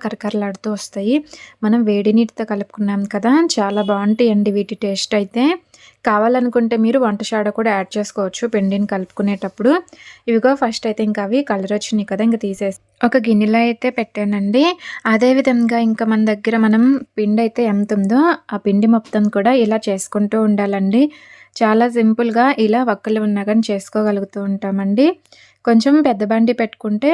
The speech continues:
కొంచెం ఎక్కువ త్వరగా అయిపోతాయి అనమాట, ఎక్కువ టైమ్ పట్టదు. ఇలా చిన్న బండి పెట్టుకున్నప్పుడు కొంచెం ఎక్కువ పట్టవు కదా, నాలుగు అయితే పడతాయి, అందువల్ల కొంచెం లేట్గా అనిపిస్తూ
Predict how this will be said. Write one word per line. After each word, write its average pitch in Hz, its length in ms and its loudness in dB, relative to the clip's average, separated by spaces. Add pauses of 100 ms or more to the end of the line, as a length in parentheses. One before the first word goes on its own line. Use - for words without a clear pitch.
(880)
కొంచెం 226 420 2 (180)
ఎక్కువ 226 260 -4 (240)
త్వరగా 208 380 -2
అయిపోతాయి 208 380 -2
అనమాట, 196 320 -4
ఎక్కువ 208 240 -8
టైమ్ 196 240 -2
పట్టదు. 202 280 -4 (120)
ఇలా 226 200 2
చిన్న 214 200 2
బండి 214 300 2
పెట్టుకున్నప్పుడు 202 600 -6
కొంచెం 208 280 -2 (160)
ఎక్కువ 240 240 -6
పట్టవు 208 280 -6
కదా, 202 220 -6
నాలుగు 196 280 -6
అయితే 202 240 -4
పడతాయి, 202 340 -6
అందువల్ల 196 320 -4
కొంచెం 214 240 -2 (140)
లేట్గా 202 300 -8
అనిపిస్తూ 196 360 -8